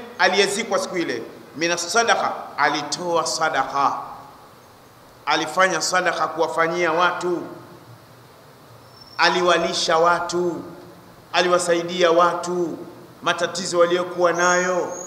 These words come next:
mazito walio-, alisikia, akapata habari, akanyoosha mkono wake. Wasila, alijenga udugu." Ndugu zangu, katika ibada ambayo hivi sasa ni ngumu,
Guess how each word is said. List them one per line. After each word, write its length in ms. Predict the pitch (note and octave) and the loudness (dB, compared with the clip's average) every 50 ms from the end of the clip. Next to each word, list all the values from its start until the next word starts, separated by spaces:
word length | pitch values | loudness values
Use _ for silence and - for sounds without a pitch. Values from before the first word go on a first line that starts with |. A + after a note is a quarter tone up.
| - - - - - - - - - - | -14 -16 -18 -20 -20 -20 -20 -18 -16 -8
mazito 520 | - D3 E3+ E3+ E3 - F#3 G3+ F3 - F#3+ | -2 0 0 0 0 -4 -8 -8 -6 -4 -2
walio-, 300 | F3+ F3+ F#3 F3+ F3+ E3+ | -2 0 -2 -4 -4 -2
alisikia, 760 | F3+ F3+ F3+ F3+ - - F3 E3+ - G3 G#3+ G#3 G3 F3+ E3+ E3+ | -2 -2 -2 -4 -8 -8 -10 -12 -12 -10 -4 0 2 2 2 2
akapata 340 | - D#3+ - F#3+ F3+ F#3 F#3 | 0 -2 -4 -4 -2 0 0
habari, 480 | F3 E3+ - G3 G3 G3+ G3 F#3+ F#3+ F#3+ - - - - - - - | 0 2 6 8 8 10 8 8 4 2 -2 -4 -6 -10 -10 -8 -8
akanyoosha 640 | D#3 - F3+ F#3 F3+ F#3 G3 G3+ G#3 G3+ G3+ G3 | -4 0 2 2 2 2 2 0 0 0 0 0
mkono 440 | G3 F#3 - G3 G3 F#3+ F#3+ F#3+ G3 | -2 -2 -4 -4 -4 -2 -2 0 2
wake. 500 | G#3 G#3 G3+ - G3+ G#3+ G#3 F#3+ - - - - - - - - - - - - - - - - - - - - - - - - - - - - | 2 2 0 0 0 -2 -2 -2 -2 -6 -10 -14 -16 -18 -20 -20 -20 -20 -20 -20 -20 -20 -20 -20 -20 -20 -20 -20 -20 -20 -20 -20 -20 -16 -4 0
Wasila, 840 | F#3 G3 G3 - - - - C4 C4 A#3 G#3 D#3+ C3 - - C3 | 0 0 0 0 -4 -2 0 2 4 6 6 6 4 2 0 2
alijenga 540 | D#3 F3 F3+ F3+ F#3 G#3 A3+ A3+ A3 G3+ G#3 | 2 2 2 2 2 4 4 4 6 6 6
udugu." 800 | G#3 G#3 G3+ G3+ A3 A3 G#3 - G#3+ A3 G#3+ G#3 F3 D3 - - - - - - - - - - - - - - - - - - - - - - - | 6 6 4 2 0 0 -2 -2 -4 -4 -4 -4 -4 -6 -6 -10 -14 -16 -16 -18 -20 -20 -20 -20 -20 -20 -20 -20 -20 -20 -20 -20 -20 -20 -20 -20 -14
Ndugu 220 | - D3 F3+ F3 F3+ | -10 -8 -8 -6 -4
zangu, 380 | F3 G3+ G#3+ G#3 G#3 F#3+ F#3 - | -2 0 0 0 0 -2 -6 -6
katika 360 | E3+ E3 D#3+ - - E3+ E3 | -6 -8 -8 -8 -10 -8 -8
ibada 520 | E3+ F3 F3 G3 G3 G3 G3 G3 F3+ D#3+ | -6 -4 0 0 0 0 0 -2 -2 -2
ambayo 440 | D#3+ D#3+ D#3 D#3 F3+ F3+ F#3 F3+ E3 D#3+ | -4 -6 -2 0 2 2 2 2 0 -4
hivi 240 | D#3+ D#3+ D#3 D#3+ | -6 -8 -8 -10
sasa 360 | D#3+ - - F#3+ - E3 D#3+ D3 | -10 -8 -6 -6 -4 -4 -4 -4
ni 180 | D3+ E3 F3 | -2 -2 -2
ngumu, 480 | F3 F3+ F#3 G3 G#3+ G3+ - C#3 - | -2 0 2 4 4 6 4 2 -2